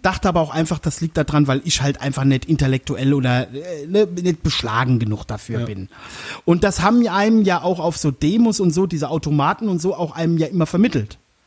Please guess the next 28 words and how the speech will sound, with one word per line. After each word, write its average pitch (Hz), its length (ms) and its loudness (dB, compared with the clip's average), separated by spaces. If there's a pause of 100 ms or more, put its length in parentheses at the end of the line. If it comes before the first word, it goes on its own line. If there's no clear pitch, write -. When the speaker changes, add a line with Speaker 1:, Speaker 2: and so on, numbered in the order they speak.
(380)
Speaker 1:
Ja, 143 240 0 (340)
also 170 260 4 (200)
das 180 140 2
ist 247 140 -2
ja 233 80 4
ein 170 80 2
Problem 180 400 0
bis - 220 -4
heute. 247 420 -2 (480)
Äh, 170 240 2
wenn 208 140 4
du 226 80 6
nicht 196 240 2
ihrer 165 220 2
Meinung 185 360 4
bist, - 220 -2
liegt - 160 -4
das 190 160 -2
ja 160 100 2
nur 147 180 6
daran, 160 320 0
dass 160 140 -4
du 170 80 -6
das 147 180 -4
nicht 143 140 0
verstanden 165 540 -2
Speaker 2:
Mhm. 127 80 -2
Speaker 1:
hast. 127 380 -6